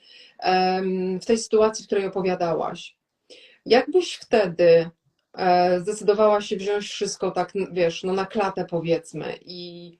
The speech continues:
powiedzieć: "Okej, ale to jest wszystko, e, wszystko ode mnie zależy", wziąć na to odpowiedzialność po prostu. Czy myślisz, że to by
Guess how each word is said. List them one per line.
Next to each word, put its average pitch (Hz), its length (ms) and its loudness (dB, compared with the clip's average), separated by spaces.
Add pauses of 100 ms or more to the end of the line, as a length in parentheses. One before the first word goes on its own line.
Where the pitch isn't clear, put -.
powiedzieć: 185 300 -4
"Okej, 185 200 -2
ale 165 140 -2
to 180 80 -8
jest 175 180 -8
wszystko, 175 600 -6 (440)
e, 175 320 0
wszystko - 260 -6
ode 175 180 -2
mnie 170 140 -2
zależy", 156 600 -6 (300)
wziąć 269 260 -2
na 254 120 4
to 247 60 2
odpowiedzialność 185 680 -4
po 175 100 -20
prostu. 170 600 -4 (520)
Czy 220 140 -4
myślisz, 277 320 2
że 220 160 -2
to 220 220 2
by 190 140 -2